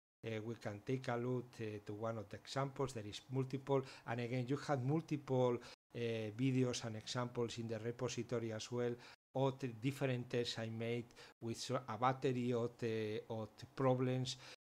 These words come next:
uh, and I, uh, I did this test with different models, Llama two,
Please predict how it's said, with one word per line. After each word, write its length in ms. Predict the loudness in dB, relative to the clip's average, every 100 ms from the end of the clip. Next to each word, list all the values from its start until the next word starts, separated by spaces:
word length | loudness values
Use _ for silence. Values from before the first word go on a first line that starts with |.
| -8
uh, 40 | -4 -2 -2
and 180 | -2 0
I, 200 | 4 2 2 -8 -6
uh, 340 | -4 -4 -6 -6
I 100 | -2
did 260 | 0 0
this 220 | 0 -2 0
test 340 | 2 0 -2
with 180 | -6 -4
different 360 | -6 -4 -6
models, 440 | -4 -4 -6 -8 -4
Llama 360 | -2 -2 -4 -4
two, 440 | -2 0 0 -2